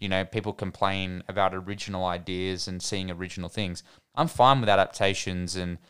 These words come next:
and seeing, you know, remakes and things like that. Just show me something interesting. Because when I watch Red Notice, I, I, I wanna die. Like, I don't <laughs> wanna watch Red Notice. Don't wanna watch that shit anymore. I'm sick of it. And, and that might be an original story, not based on a previously,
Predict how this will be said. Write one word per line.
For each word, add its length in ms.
and 180
seeing, 540
you 80
know, 100
remakes 640
and 140
things 260
like 200
that. 180
Just 140
show 280
me 140
something 500
interesting. 840
Because 280
when 160
I 80
watch 320
Red 240
Notice, 420
I, 200
I, 200
I 80
wanna 220
die. 680
Like, 220
I 40
don't 220
<laughs> 0
wanna 160
watch 320
Red 220
Notice. 420
Don't 120
wanna 100
watch 240
that 160
shit 160
anymore. 360
I'm 100
sick 200
of 120
it. 200
And, 300
and 220
that 180
might 260
be 60
an 80
original 400
story, 420
not 240
based 300
on 120
a 60
previously, 960